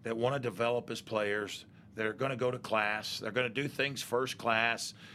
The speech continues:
they're gonna graduate, and they're gonna be successful when they get out of there, and they're gonna be ambassadors in the, in the community. They're gonna be role models. They're gonna go to the Y M C As, the Coleman races. They're gonna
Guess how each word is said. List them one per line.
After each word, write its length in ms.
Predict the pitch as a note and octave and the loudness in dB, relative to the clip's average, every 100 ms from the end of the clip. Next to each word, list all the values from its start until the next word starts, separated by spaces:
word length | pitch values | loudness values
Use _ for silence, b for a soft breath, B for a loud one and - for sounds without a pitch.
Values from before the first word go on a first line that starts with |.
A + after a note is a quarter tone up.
| B - | B -8
they're 100 | A2 | -2
gonna 180 | C3 | -2
graduate, 840 | B2+ A#2 C3 C3 A#2+ A#2 A2+ A2+ A2+ | 0 4 4 4 2 0 2 0 -2
and 80 | G#2+ | -2
they're 100 | G#2+ | -2
gonna 160 | A2 A#2 | -2 -2
be 140 | G#2+ | -2
successful 600 | A#2 A2 - B2 A2+ A2 | -4 -4 -2 0 0 -2
when 140 | A2 A2+ | -4 -4
they 80 | G#2 | -4
get 160 | G#2 | -2
out 160 | F#2+ G2+ | -2 -2
of 80 | G2 | 0
there, 260 | G#2 A#2+ B B B B | 0 -2 B B B B
and 100 | A#2+ | 0
they're 80 | C3 | 2
gonna 180 | D3 C#3+ | 2 -2
be 140 | D3 | -2
ambassadors 640 | B2+ B2+ B2+ D3+ - B2 A#2+ | 0 0 0 -2 -2 -2 -2
in 120 | B2+ | 0
the, 180 | A#2+ B2+ | -2 0
in 120 | B2+ | -4
the 80 | B2+ | -4
community. 480 | - G#2+ G#2 E2+ F#2 | -6 -4 -4 -4 -6
They're 100 | G#2 | 0
gonna 160 | A#2 | 2
be 120 | A2 G#2 | 2 4
role 240 | G#2+ C#3+ | 4 4
models. 580 | C#3+ C3+ C3 B2 A#2+ - B B B B | 2 2 2 2 -2 -10 B B B B
They're 100 | A2+ | -2
gonna 180 | A2+ A#2+ | 2 2
go 140 | A#2 B2 | 4 2
to 80 | |
the 80 | A#2+ | 2
Y 240 | A2+ A#2+ B2+ | 2 2 0
M 140 | B2 | -4
C 280 | - B2+ A#2+ | -4 0 0
As, 320 | G#2+ F#2+ F#2 | 2 -2 -4
the 100 | A2+ | -8
Coleman 500 | - B2 C3 B2+ A#2+ | 0 2 4 0 0
races. 520 | A#2+ A#2+ A2+ A#2+ A#2 | 0 0 -2 -4 -2
They're 100 | C3 | -4
gonna 240 | A#2+ D3+ | 0 0